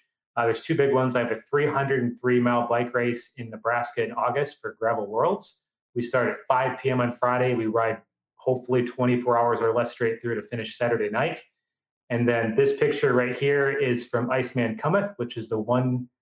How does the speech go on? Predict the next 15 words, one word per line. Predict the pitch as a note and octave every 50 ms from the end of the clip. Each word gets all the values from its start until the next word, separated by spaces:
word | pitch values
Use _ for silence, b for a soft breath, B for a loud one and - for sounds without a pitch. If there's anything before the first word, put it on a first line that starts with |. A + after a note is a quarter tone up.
| _ _ _ -
the | B2
biggest | A2 - D#3 D#3 E3 D3+ - -
one-day | B2+ C3+ C#3+ C#3+ C#3+ D3 C3+
mountain | C3 C3 C3 C#3 B2+ -
bike | B2+ B2 B2 -
race | C3 B2 B2 B2
in | - A#2
the | A2
country, | - - C#3 C#3 - - D3+
which | C3+ A#2 A2+ - -
is | G#2+ G#2
up | A2+ - -
in | G#2+
Traverse | - - A2 A2 G#2+ G#2 -
City. | - C#3+ D3 D#3 D3+ D3+ _